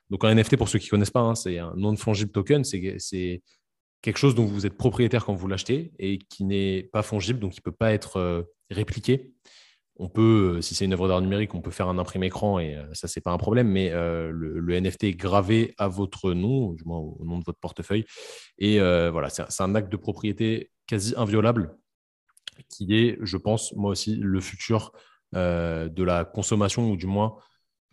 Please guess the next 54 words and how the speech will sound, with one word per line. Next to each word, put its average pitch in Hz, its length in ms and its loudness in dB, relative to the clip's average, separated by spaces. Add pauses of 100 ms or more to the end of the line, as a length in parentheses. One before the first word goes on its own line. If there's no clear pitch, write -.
(440)
de 110 100 2
la 107 100 6
propriété. 120 720 2
Il 104 60 -8
y 98 60 0
a 95 40 0
même 98 160 0
des 98 100 0
maisons 101 280 0
maintenant 117 200 0
qui 104 140 -2
se 87 60 -6
vendent 98 140 0
en 95 80 0
N 92 120 0
F - 60 -8
T, 131 320 -2
euh, 85 640 -4
des, 80 300 -6
des 85 240 -4
actes - 180 -4
notariés, 92 520 0
et 95 60 -6
cetera, 104 560 -4
euh, 85 500 -4 (340)
et 85 140 -8
qui - 140 -20
va 101 80 2
être 98 200 -2
très 113 240 2
intéressant 110 380 2
pour 90 200 -4
nous, 101 220 0
euh, 87 340 -2
entrepreneurs 92 560 -4
sur 87 180 -6
le, 85 280 -4 (320)
sur - 180 -2
le 95 80 4
web 104 280 4 (200)
pour, 92 300 0
euh, 85 320 2
pouvoir, 90 320 -2
par 87 80 0
exemple, 85 240 -2
vendre 87 200 -2
un 87 60 0
programme 92 480 2
ou, 87 240 -2
ou 85 60 -4
des 85 100 -2
choses - 180 -4
comme 90 140 -2
ça, 110 220 2